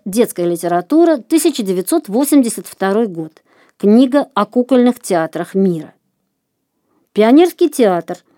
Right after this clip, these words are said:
Сборник веселых пьес. Москва. Издательство Ц К В Л К С М «Молодая гвардия»,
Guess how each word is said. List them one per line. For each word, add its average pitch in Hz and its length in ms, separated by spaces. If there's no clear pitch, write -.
Сборник 247 560
веселых 240 500
пьес. 190 460
Москва. 226 540
Издательство 214 600
Ц 208 160
К 208 180
В 175 80
Л 185 140
К 196 160
С - 100
М 247 140
«Молодая 196 480
гвардия», 285 560